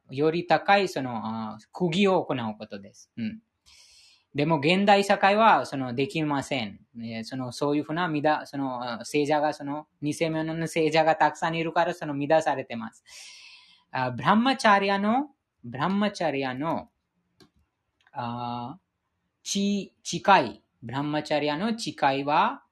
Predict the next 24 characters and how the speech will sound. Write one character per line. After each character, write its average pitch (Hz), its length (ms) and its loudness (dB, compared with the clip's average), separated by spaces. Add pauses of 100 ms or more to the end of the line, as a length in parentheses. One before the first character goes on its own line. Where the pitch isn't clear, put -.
(600)
あ、 131 300 -4
活 170 440 4
動、 233 340 2 (200)
言 202 380 2
葉、 175 260 4 (720)
性 208 380 4
的 214 380 0
な 220 160 4
楽 156 340 0
し 156 200 -6
み 151 180 -2
を、 185 380 2 (540)
ど 143 220 0
の 190 220 2
よ 190 180 2
う 190 60 0
な 214 280 2
状 151 320 2
況 160 200 0
や 214 400 4
場 127 280 2
所 175 360 -2
で 170 200 -2
も 233 360 -2